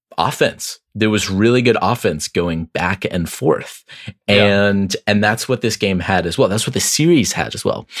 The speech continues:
Speaker 1: Griffey had five home runs. Oh my God.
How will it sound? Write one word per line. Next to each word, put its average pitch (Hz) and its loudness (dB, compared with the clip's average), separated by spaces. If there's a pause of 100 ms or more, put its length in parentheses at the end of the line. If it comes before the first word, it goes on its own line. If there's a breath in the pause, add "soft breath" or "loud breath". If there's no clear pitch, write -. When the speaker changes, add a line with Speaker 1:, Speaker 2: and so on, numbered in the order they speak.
(100)
Speaker 1:
Griffey 170 0
had 180 0
five 160 0
home 139 0
runs. 123 -2 (360 soft breath)
Oh 196 2 (200)
my 139 0
God. 92 0